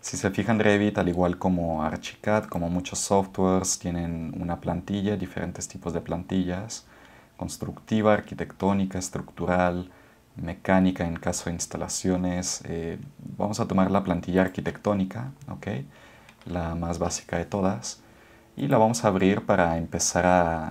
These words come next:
hacer nuestras definiciones iniciales y empezar a trabajar nuestro proyecto, ¿sale? Lo que vamos a hacer en primera instancia en Revit, eh,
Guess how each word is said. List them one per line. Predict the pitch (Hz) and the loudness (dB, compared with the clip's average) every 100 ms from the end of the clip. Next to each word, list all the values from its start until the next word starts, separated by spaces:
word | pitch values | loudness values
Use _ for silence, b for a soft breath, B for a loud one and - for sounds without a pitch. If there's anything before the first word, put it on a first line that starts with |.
| 87 | -6
hacer | - 90 90 | -4 -2 0
nuestras | 90 - 87 85 | -2 -2 -4 -2
definiciones | 82 - 87 87 90 87 - | -4 -6 -6 -4 -4 -4 0
iniciales | 90 92 104 95 101 131 - | 0 4 6 6 4 0 -6
y | - 107 | -4 -4
empezar | 123 98 - 95 | -2 -4 -2 0
a | |
trabajar | 98 85 90 90 | 0 0 -2 -4
nuestro | 85 85 - 87 | -6 -6 -6 -4
proyecto, | 95 98 117 117 - - - | 0 0 0 -8 -16 -20 -16
¿sale? | - - - 131 - B B B B B B | -10 -4 -4 -4 -12 B B B B B B
Lo | 120 | -2
que | 123 | 4
vamos | 143 185 | 4 4
a | |
hacer | 143 - | 4 4
en | 160 | 4
primera | 160 95 101 | 4 6 6
instancia | 113 - 104 - | 4 2 0 2
en | 107 | 4
Revit, | 110 90 104 - | 4 4 2 -2
eh, | 87 82 82 80 80 | -6 -4 -4 -6 -8